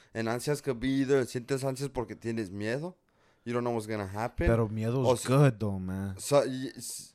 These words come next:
Speaker 1: uh, yeah. Yeah, miedo's good for sure. Pero it's kind of like what we said, like, you can't let it, like,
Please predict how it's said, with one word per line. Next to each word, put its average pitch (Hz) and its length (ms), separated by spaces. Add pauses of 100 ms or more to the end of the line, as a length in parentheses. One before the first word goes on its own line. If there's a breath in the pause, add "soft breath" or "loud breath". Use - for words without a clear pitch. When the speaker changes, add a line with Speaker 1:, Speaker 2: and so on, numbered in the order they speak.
Speaker 1:
uh, 117 400 (160)
yeah. 214 200 (440)
Yeah, 139 160
miedo's 175 320
good 165 180
for 135 140
sure. 185 260 (360 soft breath)
Pero 139 420 (720)
it's 135 180
kind 151 260
of 143 120
like 120 160
what 120 100
we 110 100
said, 135 240
like, 107 360 (720)
you 117 160
can't 120 300
let 113 200
it, 110 200 (300)
like, 95 360